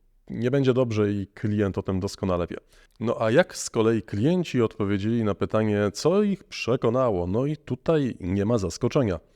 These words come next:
Mimo że mówimy o cenie, no to nie ona stanowiła główne kryterium wyboru.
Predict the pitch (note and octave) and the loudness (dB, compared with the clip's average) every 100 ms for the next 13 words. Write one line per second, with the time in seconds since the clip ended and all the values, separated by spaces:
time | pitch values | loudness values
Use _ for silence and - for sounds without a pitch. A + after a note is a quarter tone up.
0 | _ _ _ _ G#2+ D#3+ G#2 F#2+ G#2 G2 | _ _ _ _ 2 4 4 2 0 0
1 | A2+ G#2+ G#2 G2+ G2 B2+ D3 A2+ - A2 | 2 2 0 0 0 2 0 0 0 0
2 | A2+ - D3+ A#2+ G2+ - G2+ G2 G#2 G2+ | 0 0 0 0 0 -2 -2 0 0 0
3 | F#2 G2 G2+ A2 A2 - F#2 G2+ G#2+ A#2 | -2 -2 0 0 -2 -2 0 0 0 0
4 | F2+ | 0